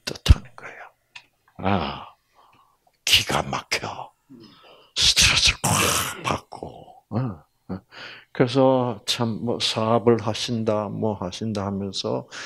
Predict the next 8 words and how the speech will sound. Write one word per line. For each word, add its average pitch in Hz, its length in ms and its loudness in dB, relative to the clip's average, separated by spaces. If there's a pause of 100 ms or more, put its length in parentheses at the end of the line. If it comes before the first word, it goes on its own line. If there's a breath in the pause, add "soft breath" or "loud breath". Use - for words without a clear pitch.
(220 loud breath)
스트레스는 - 840 0
스트레스를 - 600 -6
받고, 107 840 0 (400 loud breath)
음식은 117 600 6
뭐예요? 101 380 -2 (280 soft breath)
고지방 117 720 -2
식사대로 - 720 -4
하고, 104 840 -6